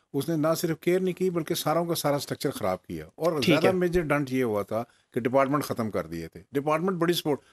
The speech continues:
Speaker 1: अब वो
Speaker 2: जी,
Speaker 1: हैदर भाई
Speaker 2: बिल्कुल।
Speaker 1: भी कह रहे हैं कि डिपार्टमेंट हमें
Speaker 2: हाँ।
Speaker 1: प्राइवेट सेक्टर सपोर्ट करे। भैया, आप इन्वॉल्व कर लो। <laughs> इमरान खान ने सारे खत्म कर दिए।
Speaker 2: देखिए सर, एक और चीज़ भी
Speaker 1: सरकारी
Speaker 2: है।
Speaker 1: भी खत्म, प्र-, private भी खत्म।
Speaker 2: शेख साहब,
Speaker 1: अगर
Speaker 2: आप
Speaker 1: ये private department आ जाए, इनके
Speaker 2: ठीक है।
Speaker 1: पास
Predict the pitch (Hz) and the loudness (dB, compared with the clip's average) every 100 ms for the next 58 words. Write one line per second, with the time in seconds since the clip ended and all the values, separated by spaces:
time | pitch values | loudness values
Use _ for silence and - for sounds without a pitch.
0 | - 147 - 208 190 156 175 180 185 170 | -2 4 8 8 8 6 4 4 2 2
1 | 165 170 165 143 123 139 160 190 160 147 | 2 2 0 -2 2 2 2 0 0 0
2 | 147 156 170 170 165 - 151 - 123 110 | 2 2 2 0 -2 0 -4 -2 -2 0
3 | 107 - - _ 98 120 127 139 143 143 | -4 -6 -20 _ 0 4 4 4 4 4
4 | 165 175 165 165 160 - _ - - 160 | 4 4 2 -2 -6 -16 _ -10 -6 -2
5 | 139 285 131 - 180 180 190 196 180 170 | -2 0 0 0 0 -2 0 0 0 0
6 | 175 151 202 202 180 160 139 247 247 240 | 0 -2 0 0 0 2 6 6 6 6
7 | 233 233 180 160 170 220 220 185 180 202 | 6 6 4 6 6 6 4 0 2 0
8 | 196 147 151 135 - 160 185 190 175 151 | 0 -2 -6 -6 2 4 4 2 2 0
9 | 131 113 - - 196 233 147 185 175 196 | -2 -2 2 4 6 6 6 6 8 6
10 | 180 156 170 185 165 147 143 170 160 113 | 4 2 4 2 2 2 2 0 0 0
11 | 123 131 110 151 - 127 151 170 | 2 2 0 -4 -2 2 4 4